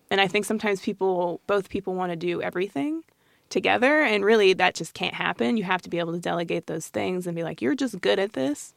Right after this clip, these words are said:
Just own it, take it. I don't ever need to touch it or see it again. It's fine." Granted, I can dip in and out if needed, but I think having those real clear, I mean, I guess that's true for any job, knowing what you're here for, what you're good at, and how to move forward. And I think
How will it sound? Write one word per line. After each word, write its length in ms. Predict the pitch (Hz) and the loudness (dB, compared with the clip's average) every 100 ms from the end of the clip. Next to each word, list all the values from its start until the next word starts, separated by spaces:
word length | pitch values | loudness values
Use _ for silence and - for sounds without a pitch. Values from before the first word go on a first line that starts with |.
| - | -4
Just 200 | 226 - | -4 0
own 220 | 185 208 | 0 0
it, 220 | 220 226 - _ - | 0 -4 -8 _ -4
take 260 | - - | -2 0
it. 220 | 202 202 - _ _ | 0 -2 -8 _ _
I 120 | 165 202 | 6 8
don't 140 | 220 | 8
ever 160 | 208 208 | 4 4
need 120 | 202 | 2
to 60 | 196 | 2
touch 220 | 185 185 | 0 0
it 80 | 180 | -4
or 60 | |
see 160 | 180 185 | -2 -2
it 60 | |
again. 420 | 185 180 185 185 185 _ - _ | -2 -2 -2 -2 -6 _ -20 _
It's 120 | 190 | -10
fine." 360 | - 185 175 226 - | 2 2 2 -2 4
Granted, 280 | 226 233 202 | 10 10 10
I 80 | 214 | 8
can 120 | 208 | 6
dip 180 | 202 196 | 6 6
in 100 | 202 | 6
and 100 | 190 | 6
out 180 | 190 - | 4 4
if 120 | 185 | 2
needed, 400 | 190 190 240 247 | 4 6 8 6
but 140 | 190 185 | 6 4
I 80 | |
think 220 | 185 196 190 | 4 0 2
having 380 | 190 190 190 | 4 4 2
those 200 | 185 180 | 2 0
real 400 | 180 180 180 180 | 2 2 4 2
clear, 560 | 180 - 185 175 175 - - _ _ | -2 0 2 2 0 -4 -10 _ _
I 60 | 247 | 4
mean, 100 | 277 | 6
I 80 | 269 | 6
guess 120 | 269 | 6
that's 180 | 269 - | 2 0
true 140 | 247 | -2
for 80 | 202 | 0
any 180 | 208 185 | 0 0
job, 220 | - - | -2 -2
knowing 480 | 180 196 208 208 196 | 0 0 2 0 0
what 120 | 190 | 0
you're 120 | 190 | 0
here 180 | 185 180 | 0 -2
for, 460 | - 175 170 170 180 _ _ _ | -2 0 0 -2 -4 _ _ _
what 160 | 185 190 | 0 2
you're 80 | |
good 220 | 175 170 170 | 2 0 0
at, 240 | 165 - | -2 -2
and 200 | 160 160 | -6 -8
how 180 | 165 165 | -4 -4
to 300 | 82 - - - _ - | -4 -6 -10 -14 _ -8
move 140 | 170 | -6
forward. 340 | - 151 - - | -6 -6 -6 -8
And 100 | - | -10
I 60 | |
think 300 | 175 185 - | -8 -10 -10